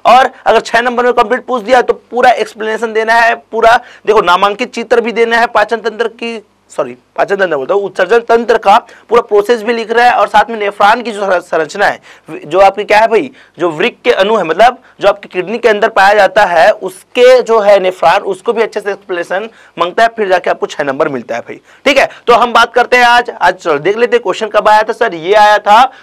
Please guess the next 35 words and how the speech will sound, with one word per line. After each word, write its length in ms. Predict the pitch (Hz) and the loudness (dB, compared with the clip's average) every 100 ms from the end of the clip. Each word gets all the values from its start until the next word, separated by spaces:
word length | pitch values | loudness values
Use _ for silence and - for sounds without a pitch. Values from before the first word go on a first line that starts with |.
| - | -2
दो 60 | 220 | 0
हज़ार 200 | 220 208 | 0 0
सत्रह 200 | 226 233 | 0 2
में 120 | 208 | 2
आया 200 | 196 196 | 4 4
गया 180 | 175 156 | 4 2
था। 260 | 143 - _ _ _ _ _ _ _ | 0 -6 _ _ _ _ _ _ _
पूछा 220 | 180 202 233 | -8 -2 2
गया 180 | 240 | 4
है 300 | 196 185 240 - - - | 4 4 2 -2 -14 -6
कि 140 | 277 | -4
उसके 280 | 240 214 247 | -2 -4 -2
नामांकित 440 | 220 208 208 247 | 0 -2 -4 -6
चित्र 220 | 233 233 240 | -8 -6 -4
भी 60 | |
बनाइए 220 | 233 247 | -2 2
और 140 | 247 220 | 4 4
वर्णन 320 | 180 170 180 | 2 0 -2
कीजिए। 400 | 190 175 175 180 - - | -4 -8 -4 -6 -6 -2
तो 80 | 220 | 2
वर्णन 320 | 220 233 247 | 4 4 2
हमें 200 | 247 233 | 2 2
करना 200 | 226 233 | 0 0
है, 60 | 247 | -2
तो 120 | 220 | -4
सबसे 220 | 226 240 | -4 -4
पहले 200 | 240 233 | -2 -2
ये 120 | 233 | 0
बताना 300 | 233 233 226 | 0 2 0
पड़ेगा 340 | 226 226 214 240 | 0 2 2 2
कि 160 | 247 | -2
डायग्राम 360 | 214 196 202 220 | 0 2 2 0
कैसे 240 | 214 233 | -2 -4
लिखना 260 | 220 220 | -6 -2
है। 100 | 208 | -2